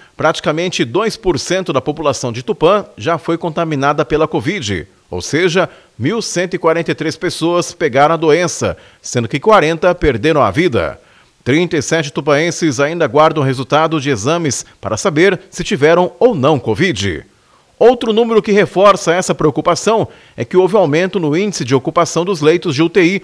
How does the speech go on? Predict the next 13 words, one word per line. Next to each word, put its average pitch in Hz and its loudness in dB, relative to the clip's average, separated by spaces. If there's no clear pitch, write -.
e 175 -8
semi-U 185 -2
T 196 4
I. 170 0
Dos 113 -4
vinte 175 -2
leitos 170 0
disponíveis, 170 -2
quatorze 165 0
estão 170 -2
ocupados, 165 0
ou 156 -2
seja, 180 0